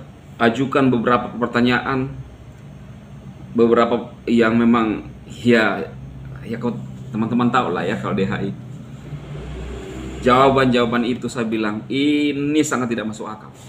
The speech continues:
Di situ saya udah mulai nggak, nggak, nggak enak. Saya diam aja. Saya amati dulu beberapa, berbulan-bulan di dalam grup. Sampai memang benar-benar mereka udah kelewatan, teman-teman. Ya, halunya. Ya. Jadi karena itu,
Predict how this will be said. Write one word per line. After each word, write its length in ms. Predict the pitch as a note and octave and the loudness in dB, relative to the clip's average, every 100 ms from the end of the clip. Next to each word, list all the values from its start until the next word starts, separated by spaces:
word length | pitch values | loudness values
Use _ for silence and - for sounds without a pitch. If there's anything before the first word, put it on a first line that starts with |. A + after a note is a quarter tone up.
| - - | -14 -2
Di 140 | C3 | 0
situ 160 | F3 F3 | 0 0
saya 160 | F#3 | 4
udah 160 | E3 C#3 | 4 6
mulai 240 | D3 D3+ | 6 6
nggak, 200 | B2+ G2 - | 4 2 -2
nggak, 180 | - - - | -8 -8 -6
nggak 140 | G#2+ C#3 | -2 0
enak. 120 | A#2+ - - - - - - - - - - - - - | -2 -4 -16 -18 -18 -18 -18 -20 -20 -20 -20 -18 -16 -10
Saya 240 | - B2+ | 0 4
diam 160 | B2+ B2 | 4 4
aja. 240 | A#2+ G2 A2 - - - - - | 0 -2 -10 -14 -20 -20 -20 -16
Saya 280 | - A2 G#2+ | -6 0 2
amati 240 | A#2 A#2 | 2 2
dulu 400 | A2 A#2 A#2+ A#2 | 0 2 2 0
beberapa, 360 | A2 G2+ G2+ G2+ | 0 0 2 0
berbulan-bulan 680 | G2 G2 G2 G#2 G#2+ A2 G#2+ | 0 -2 0 0 0 0 0
di 80 | G2+ | 0
dalam 400 | G2 F#2 G2 F#2+ - - | 0 -2 -4 -8 -14 -10
grup. 280 | A#2 A#2 - - - - - - | -4 -4 -4 -16 -18 -18 -18 -14
Sampai 320 | - G#2+ G#2 | -6 -2 0
memang 400 | A#2 B2 C3 B2 A2+ | 2 4 4 4 4
benar-benar 560 | A2+ A2 A#2 A#2+ G#2+ - - - - - | 2 2 2 0 -2 -10 -20 -20 -20 -12
mereka 180 | - D3 D3 | -4 2 4
udah 100 | C3 | 4
kelewatan, 520 | C3 B2+ A#2+ G2 F2+ | 4 4 2 -2 -8
teman-teman. 320 | - - - - - - - - - | -8 -10 -14 -18 -18 -18 -20 -18 -10
Ya, 160 | F2+ F#2+ - | -8 -8 0
halunya. 360 | A#2 B2+ A#2 F#2 - - - | 4 6 6 4 -4 -10 -4
Ya. 160 | A2 - - - - - | -4 -4 -10 -12 -12 -6
Jadi 160 | F2+ G2+ | -2 0
karena 240 | G#2+ G#2+ | 2 2
itu, 320 | G2+ E3+ E3+ | 2 4 4